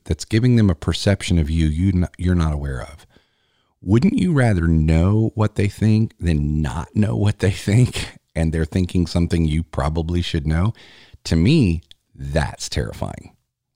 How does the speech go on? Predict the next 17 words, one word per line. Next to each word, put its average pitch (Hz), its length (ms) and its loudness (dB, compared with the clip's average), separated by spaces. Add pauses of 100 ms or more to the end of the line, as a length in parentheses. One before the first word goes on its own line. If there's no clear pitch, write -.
(180)
It's - 180 -10
the 80 140 -8
not 85 400 -4
knowing 69 600 -6
that 78 160 -6
can 82 140 0
trip - 240 -4
us 71 140 -6
up 65 280 -4
and 78 140 0
get 73 120 -4
us - 120 -8
in 67 100 -2
trouble. 55 340 -6 (520)
So 95 520 2
why? 95 420 2
Because 95 800 0